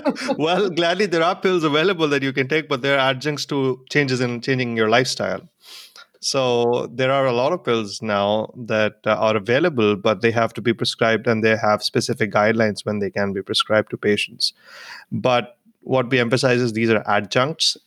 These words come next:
and a lot of times people will need it. So sometimes people will be started on them directly when they see an obesity specialist because they've already tried a lot of things and they haven't worked for them.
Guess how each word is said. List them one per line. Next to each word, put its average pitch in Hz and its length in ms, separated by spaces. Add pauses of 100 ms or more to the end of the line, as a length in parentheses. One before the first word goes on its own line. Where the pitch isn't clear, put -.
and 139 180
a 170 40
lot 185 160
of 214 80
times 180 240
people 160 240
will 135 180
need 120 200
it. 98 180
So 113 160
sometimes 117 400
people 123 220
will 123 100
be 117 100
started 110 300
on 120 120
them 117 140
directly 104 380
when 104 180
they 104 260 (340)
see - 200
an 107 60
obesity 101 400
specialist 117 560
because 107 300
they've 110 80
already 104 320
tried 104 260
a 104 80
lot 104 140
of 104 80
things 107 340
and 101 140
they 104 80
haven't 98 320
worked 101 280
for 123 120
them. 127 280